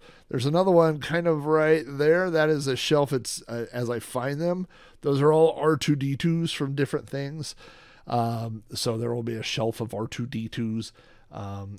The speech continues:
and so there are, you know, not too many figures like that, but I would say Darth Vader, Yoda, R two D two. Those would probably be, I don't,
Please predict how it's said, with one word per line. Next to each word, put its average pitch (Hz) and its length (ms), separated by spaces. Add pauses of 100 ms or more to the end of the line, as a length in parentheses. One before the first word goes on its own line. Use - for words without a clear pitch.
and 151 160
so 233 160
there 233 140
are, 220 40
you 240 140
know, 165 140
not 160 340
too 196 340
many 175 220
figures 120 560
like 107 140
that, 101 160
but 113 80
I 135 40
would 127 120
say 123 80
Darth 139 280
Vader, 170 540 (100)
Yoda, 147 560 (220)
R 135 140
two 139 180
D 131 180
two. 123 540 (4000)
Those 139 220
would 123 100
probably 123 400
be, 113 320
I 104 100
don't, 151 260